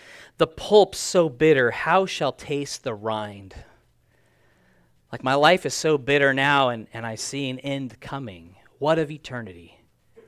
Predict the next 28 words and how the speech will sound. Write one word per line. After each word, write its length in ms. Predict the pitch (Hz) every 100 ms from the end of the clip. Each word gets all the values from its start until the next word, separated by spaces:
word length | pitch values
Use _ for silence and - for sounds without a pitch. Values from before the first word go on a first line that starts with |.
| -
How 180 | 156 160
will 100 | 165
things 340 | - 139 113
be 220 | 123 135
then 320 | 127 131 107
without 400 | 101 110 107 104
God? 380 | 107 113 92 80 - _ _ _ _ _ _ _ _ _ _ _ _ _ _ _ _ _
And 120 | - 147
this 160 | 185
is 120 | 190
how 180 | 170 170
the 100 | 147
poem 480 | 131 - 160 160 165
concludes, 680 | 165 147 - 139 131 110 -
where 140 | 131
God 340 | 123 143 147
finally, 840 | 135 - 165 202 240 247 247 240 - - - -
the, 120 | - -
the 120 | 165
man 300 | 185 247 247
finally 480 | - 214 214 185 143
stops, 840 | - - 170 131 107 - - - _ - -
and 200 | 117 120
God 320 | 127 127 127
starts 340 | - - 113 -
speaking 520 | - - 135 120 98
to 180 | - 87
him. 240 | 90 87